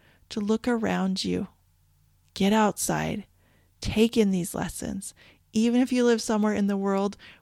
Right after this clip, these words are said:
where you don't have orange leaves, there's still cycles.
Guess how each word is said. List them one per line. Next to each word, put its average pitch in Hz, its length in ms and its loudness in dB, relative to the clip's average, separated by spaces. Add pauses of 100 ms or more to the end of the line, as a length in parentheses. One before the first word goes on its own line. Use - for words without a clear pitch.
where 220 120 -2
you 240 160 0
don't 269 300 2
have 185 480 0 (140)
orange 202 500 2
leaves, 202 480 2 (840)
there's 214 220 0
still 233 340 0
cycles. 208 840 -4